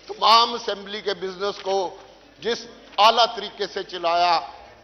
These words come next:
वो उस पर आप खराज तहसीन के मुस्तहिक हैं, और जिस अच्छे तरीके से आपने तमाम अपने colleagues को मौका दिया, उस पर भी मैं आपका शुक्रिया अदा करता हूं। इसके साथ-साथ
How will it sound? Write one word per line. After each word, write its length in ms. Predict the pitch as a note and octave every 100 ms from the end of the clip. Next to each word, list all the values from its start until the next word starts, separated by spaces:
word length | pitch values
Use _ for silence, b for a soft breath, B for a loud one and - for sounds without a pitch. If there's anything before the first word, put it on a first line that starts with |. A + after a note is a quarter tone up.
| -
वो 360 | C3 D3 G3+ G#3+
उस 260 | G#3 G#3 -
पर 180 | G3+
आप 360 | F#3+ F#3 F#3+ - - -
खराज 360 | F3+ F3+ F#3 F#3+
तहसीन 480 | F3+ F3+ - G3
के 200 | G#3 G3+
मुस्तहिक 500 | F#3 D#3+ - F3+ E3+
हैं, 420 | F3 E3 D3+ - - - - -
और 160 | F3+
जिस 220 | F3 A3 A3 - - -
अच्छे 260 | G#3 -
तरीके 440 | A#3+ A3+ G#3+ - G3+
से 420 | - G3 F#3 F#3+ - - - -
आपने 380 | F#3+ G3+ - G#3
तमाम 540 | - F#3 G3 A3+ A#3
अपने 340 | A3 G3 G3
colleagues 420 | F#3 - F#3 G3 -
को 480 | - F#3 F3+ D#3+ - - - -
मौका 400 | E3 G#3 - A3+
दिया, 500 | G#3 G3+ F#3 E3+ D3+ - -
उस 140 | G#3+
पर 180 | - G#3
भी 160 | G3+ G3+
मैं 220 | F3 F3
आपका 360 | F3 E3+ F3 F3
शुक्रिया 420 | - E3 E3+ F3
अदा 180 | E3 D#3
करता 340 | D#3+ - -
हूं। 180 | D#3+ D3+ - - - - - _ - -
इसके 240 | - A3
साथ-साथ 600 | - G#3+ G#3+ G#3+ G#3+ A3+